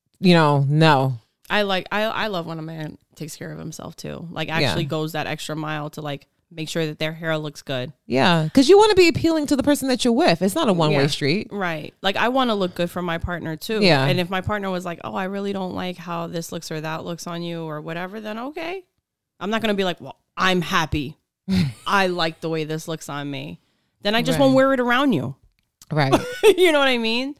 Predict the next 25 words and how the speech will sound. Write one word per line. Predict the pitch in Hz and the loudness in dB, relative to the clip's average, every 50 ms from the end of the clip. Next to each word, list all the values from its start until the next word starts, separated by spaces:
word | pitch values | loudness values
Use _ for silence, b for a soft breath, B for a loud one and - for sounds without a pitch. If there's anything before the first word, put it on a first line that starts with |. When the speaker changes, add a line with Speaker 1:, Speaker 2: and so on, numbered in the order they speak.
| _ _ - | _ _ -2
Speaker 2:
If | 151 147 | 0 4
I | - 214 | 4 4
Speaker 1:
Right. | 208 202 | 4 4
Speaker 2:
really | 220 214 208 196 | 2 2 2 0
like | 185 196 196 196 | 0 -2 -4 -4
the | 190 | -4
way | 185 185 175 | -2 0 0
I | 160 | 0
look | 151 151 180 180 - | 0 -2 -4 -4 -4
in | 135 123 | -6 -10
it. | 117 - - _ _ _ - 165 | -10 -12 -16 _ _ _ -4 0
Speaker 1:
Mm-hmm. | 170 170 165 160 151 160 156 147 _ _ | 2 2 2 2 2 0 -4 -8 _ _
Speaker 2:
you | - 175 170 | -8 -6 -4
know? | 160 156 156 160 175 202 208 - _ _ _ _ _ _ _ | -2 -2 -4 -4 -6 -8 -10 -14 _ _ _ _ _ _ _
But | - 180 185 165 160 - | -6 -4 -2 -2 -2 -2
I, | - 170 175 180 175 - - | -2 0 0 0 0 -2 -4
I, | - 165 175 | -4 -2 -2
yeah, | 180 180 175 170 160 - - 180 170 147 135 135 | 0 -2 -2 -4 -8 -8 -6 -4 -2 -2 -2 -4
I | - 160 180 185 | -4 -4 -4 -4
like | 190 185 180 165 | -4 -4 -6 -6
when, | 185 175 165 160 156 156 170 175 - _ _ _ _ | -8 -8 -8 -8 -8 -8 -10 -14 -16 _ _ _ _
when | 165 170 160 156 151 156 151 147 147 143 - _ _ _ _ _ _ _ _ _ _ _ _ _ _ _ _ _ _ | -10 -6 -6 -4 -2 -2 -4 -4 -6 -8 -10 _ _ _ _ _ _ _ _ _ _ _ _ _ _ _ _ _ _
right | 180 180 185 185 185 185 | -4 -2 -2 -2 -2 -4
things | - 185 170 165 160 - | -4 -4 -4 -4 -4 -4
suit | - - 180 151 - | -4 -6 -6 -8 -8